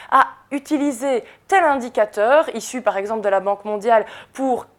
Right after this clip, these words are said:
euh, rendre compte de la soutenabilité, ou y a-t-il un problème parce que cet indicateur est construit de telle sorte qu'en fait il ne rend pas compte de certaines insoutenabilités critiques ? Donc voilà un petit peu, euh, résumé, ce qui fait de l'économie écologique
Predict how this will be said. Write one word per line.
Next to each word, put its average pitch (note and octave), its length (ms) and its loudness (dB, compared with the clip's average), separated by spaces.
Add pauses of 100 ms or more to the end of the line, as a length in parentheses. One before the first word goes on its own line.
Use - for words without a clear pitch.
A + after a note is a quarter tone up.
euh, G3 540 -4
rendre C4 360 0
compte C4 280 -2
de G#3+ 80 -2
la G3+ 120 0
soutenabilité, F#3+ 760 -8 (520)
ou F4 120 8
y D4+ 120 8
a-t-il D#4 260 0
un B3+ 120 0
problème B3 420 0
parce - 200 -4
que C#4+ 60 -6
cet C#4 120 -6
indicateur A3+ 500 -2
est B3 60 -4
construit B3+ 540 -6 (140)
de B3+ 100 0
telle C4 240 2
sorte D4+ 320 -2
qu'en G#3+ 140 -6
fait C#4 240 -6
il G#3 80 -10
ne G3+ 80 -6
rend C#4+ 200 -2
pas A3+ 120 -2
compte B3+ 220 -8
de G#3+ 80 -6
certaines A#3 420 -8
insoutenabilités G3+ 720 -10
critiques ? - 560 -18 (720)
Donc D4 180 2
voilà F#4 260 4
un E4+ 80 2
petit D4+ 160 -6
peu, F#4 300 -2 (280)
euh, A3+ 600 2
résumé, A#3+ 720 -2
ce - 160 -6
qui D4 320 -8
fait - 240 -4
de C4 140 -4
l'économie A#3+ 360 -2
écologique A3 560 -6